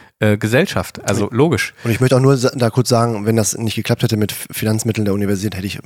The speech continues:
Speaker 2: von meinem eigenen Konto Geld genommen, damit das klar ist, dass ich, ich hätte niemals einer Frau das natürlich nicht ermöglicht, ein Kind zu bekommen. Das ist auch klar, ne?
Speaker 1: Mhm.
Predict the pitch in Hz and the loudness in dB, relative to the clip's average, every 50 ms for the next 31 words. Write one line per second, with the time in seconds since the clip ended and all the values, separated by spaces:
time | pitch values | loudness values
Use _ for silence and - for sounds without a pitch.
0 | 92 87 - - 95 92 87 87 82 85 87 85 - - 92 87 95 92 95 92 | -14 -10 -6 -4 -4 -2 -2 -2 -4 -4 -6 -6 -6 -6 -6 -4 -4 -4 -4 -4
1 | 90 - 90 90 85 87 85 92 92 92 82 - - - 98 90 85 - - - | -6 -6 -8 -10 -8 -8 -8 -6 -6 -6 -6 -8 -6 -4 -4 -2 -2 -4 -6 -8
2 | - - - - - 107 - 104 101 104 104 98 98 - - 95 90 - - - | -8 -12 -12 -12 -10 -8 -6 -4 -4 -2 -2 -2 -4 -4 -6 -8 -8 -6 -4 -4
3 | 92 92 82 - 92 - - 107 92 104 98 107 104 101 95 90 92 - - - | -4 -4 -4 -6 -8 -8 -8 -8 -8 -8 -8 -8 -8 -8 -8 -10 -12 -6 -2 -2
4 | - - - 98 - - - 92 87 80 - - - 123 - - - - - - | -2 -2 -2 -6 -6 -6 -6 -6 -6 -6 -6 -4 -4 -4 -4 -4 -8 -10 -10 -12
5 | _ _ - - 95 92 92 92 | _ _ -2 -2 0 0 -2 -4